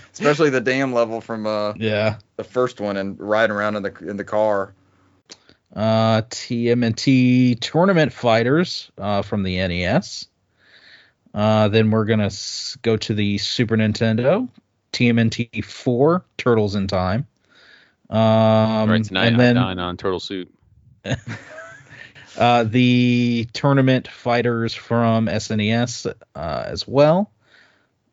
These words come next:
Speaker 2: Uh, let's see.
Speaker 1: Was that any good? Tournament Fighters?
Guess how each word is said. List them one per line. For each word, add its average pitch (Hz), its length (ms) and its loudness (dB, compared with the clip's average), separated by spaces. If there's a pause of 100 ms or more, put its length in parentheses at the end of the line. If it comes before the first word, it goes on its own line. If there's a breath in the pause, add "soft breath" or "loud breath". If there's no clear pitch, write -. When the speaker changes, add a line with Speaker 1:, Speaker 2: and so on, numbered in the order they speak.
(220)
Speaker 2:
Uh, 71 560 -6
let's - 220 -10
see. 101 880 0 (440)
Speaker 1:
Was 120 100 -6
that 180 140 4
any 247 160 0
good? 185 340 0 (280)
Tournament 170 320 0
Fighters? 185 480 -6